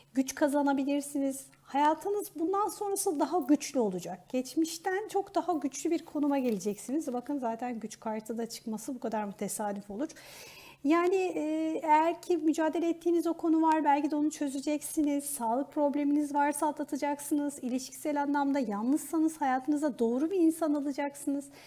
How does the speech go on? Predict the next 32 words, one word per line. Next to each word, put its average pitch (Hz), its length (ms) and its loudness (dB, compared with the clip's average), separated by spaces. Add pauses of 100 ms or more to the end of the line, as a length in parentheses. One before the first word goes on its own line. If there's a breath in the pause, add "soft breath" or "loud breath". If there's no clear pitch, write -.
(280 loud breath)
Size, 359 520 0 (400 loud breath)
e, 233 100 -2
en 285 420 0
çok - 220 -4
odaklandığınız, 285 840 2
o 220 100 -2
düşündüğünüz, 302 580 2
şu - 200 -6
an 339 160 2
için 320 320 0
dua 254 260 2
ettiğiniz 320 360 0
konuyla 330 380 0
ilgili 311 260 0
bir 269 140 2
gelişme 240 440 -2
olacak 302 480 -2
ve, 294 180 -2 (460 loud breath)
e, 262 340 0
o 294 100 -4
konudan 381 560 -2
sonra 381 300 -2
kendinizi 339 580 0
daha 302 160 2
güçlü 277 340 -2
hissedeceksiniz. 202 760 -4
Finansal 285 580 -4
anlamda 359 500 0
kesinlikle 339 600 -2
borcunuz 294 560 0
varsa, 311 500 -2
s-, - 280 -10